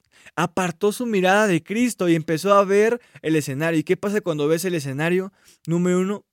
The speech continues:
como dije antes, dejas de ver a Jesús, pero de-, empiezas a ver tu capacidad para resolver tu problema en ese escenario.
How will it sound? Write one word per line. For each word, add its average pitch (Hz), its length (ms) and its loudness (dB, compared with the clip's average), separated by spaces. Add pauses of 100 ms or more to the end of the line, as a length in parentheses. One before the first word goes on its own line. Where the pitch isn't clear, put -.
como 123 240 -8
dije 131 220 -4
antes, 151 380 -10 (240)
dejas 151 320 0
de 127 80 -2
ver 139 120 0
a 139 60 -2
Jesús, 156 420 -14 (320)
pero 156 220 2
de-, 165 200 -4 (180)
empiezas 202 640 -2
a 143 160 0
ver 185 420 0 (280)
tu 226 460 -4
capacidad 147 720 -4 (160)
para 156 160 0
resolver 127 580 -4 (480)
tu 151 140 -2
problema 127 560 -2 (100)
en 127 240 -2
ese 139 360 -6
escenario. 120 580 -16